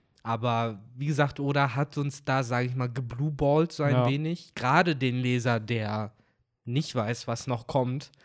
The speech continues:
Speaker 1: der jetzt ja komplett verwirrt zurückgelassen wird mit diesem sehr seltsamen Charakter.
Speaker 2: Das waren, by the way, auch damals die ersten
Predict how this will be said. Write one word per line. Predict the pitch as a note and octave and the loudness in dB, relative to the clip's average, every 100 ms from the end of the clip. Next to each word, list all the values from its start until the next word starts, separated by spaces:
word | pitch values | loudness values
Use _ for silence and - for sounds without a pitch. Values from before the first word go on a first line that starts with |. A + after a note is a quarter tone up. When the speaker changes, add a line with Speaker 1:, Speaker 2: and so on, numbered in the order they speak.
| _ | _
Speaker 1:
der | B2+ A#2 | -2 -2
jetzt | A#2 | -2
ja | C3 | -2
komplett | A#2 C#3 B2 - D#3 | -2 -2 -2 2 2
verwirrt | - D3+ B2+ D3+ D#3+ D#3 - _ _ | 2 -2 2 6 4 4 -14 _ _
zurückgelassen | - - D#3 D#3 C#3 C3+ - C3 | -8 0 0 2 2 2 0 -2
wird | C3 C3 | -2 -2
mit | B2 | -6
diesem | C#3 A#2+ A#2 | -4 -4 -6
sehr | G#2 C3 C#3 | 0 2 2
seltsamen | A2 G#2 G#2+ G#2 G2 | 0 -4 -6 -8 -8
Charakter. | G#2 A2+ - F#2+ - | -6 -8 -8 -12 -8
Speaker 2:
Das | - D3 | -6 -4
waren, | D#3 D#3 | -2 2
by | C3+ D3 | 2 4
the | |
way, | C#3+ | 4
auch | C3+ - | 2 2
damals | A#2+ C3 C3+ - | 0 0 -2 -4
die | C3 B2 A#2 _ _ - | -2 0 0 _ _ 0
ersten | B2+ D3 - - D3 C#3 C#3 E3 | 4 4 4 0 4 6 4 0